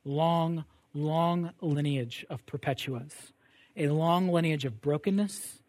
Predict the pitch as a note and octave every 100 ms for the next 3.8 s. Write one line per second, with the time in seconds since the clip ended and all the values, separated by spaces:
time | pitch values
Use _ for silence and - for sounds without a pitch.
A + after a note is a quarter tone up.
0 | _ - - D#3 D3 E3 D#3+ C#3+ C3 B2+
1 | A#2+ A2 C3 D#3 F3 G3 G#3+ - - E3+
2 | F3+ D3 D3+ E3 E3 D3 C3 A#2+ A#2+ A2+
3 | - - - E3 E3+ F#3 G3+ G3